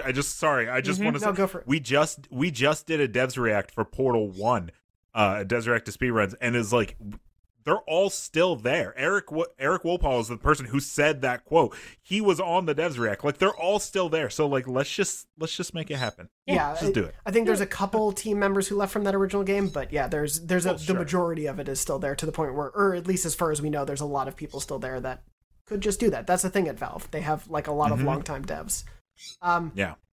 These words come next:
Speaker 3: Jada, I know we're, we're butting up against the live stream that you have to go help out
Speaker 2: We're
Speaker 3: with,
Speaker 2: good.
Speaker 3: so whenever
Speaker 2: We're
Speaker 3: you
Speaker 2: good.
Speaker 3: need to l-, hop off, just please do. But,
Speaker 2: Yep.
Speaker 3: uh, the other big news for the week that's worth mentioning, uh, in terms of its PlayStation relatedness,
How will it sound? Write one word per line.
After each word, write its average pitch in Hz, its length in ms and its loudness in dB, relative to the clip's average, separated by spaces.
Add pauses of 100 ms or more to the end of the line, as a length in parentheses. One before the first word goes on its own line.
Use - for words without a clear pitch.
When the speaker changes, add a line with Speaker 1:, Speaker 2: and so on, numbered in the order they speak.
(140)
Speaker 3:
Jada, 208 140 0
I 190 120 2
know 196 120 2
we're, 190 220 0
we're 180 180 -2
butting 170 280 2
up 165 100 -2
against 160 240 0
the 160 80 -4
live 151 240 0
stream 156 260 0
that 147 140 -2
you 165 140 -2
have 151 200 0
to 160 80 -4
go 147 240 -2
help 156 240 -4
out 180 100 0
Speaker 2:
We're 240 60 2
Speaker 3:
with, 226 120 6
Speaker 2:
good. 165 80 2
Speaker 3:
so 190 80 -6
whenever 208 300 0
Speaker 2:
We're 185 60 0
Speaker 3:
you 165 60 2
Speaker 2:
good. 175 40 2
Speaker 3:
need 170 100 -2
to 160 60 -10 (420)
l-, - 40 -10
hop 165 240 -2
off, 151 200 0
just 160 220 -6
please 160 200 -4
do. 160 160 2 (420)
But, 185 200 0
Speaker 2:
Yep. - 0 -
Speaker 3:
uh, 185 180 2
the 202 140 0
other 208 300 2 (200)
big 165 260 2
news 175 240 2
for 180 120 -4
the 165 80 0
week 165 120 0
that's 160 160 -2
worth 175 160 -2
mentioning, 220 520 0 (420)
uh, 156 300 2
in 156 280 2
terms 160 300 2
of 151 80 -2
its - 140 2
PlayStation 160 560 2
relatedness, 196 640 0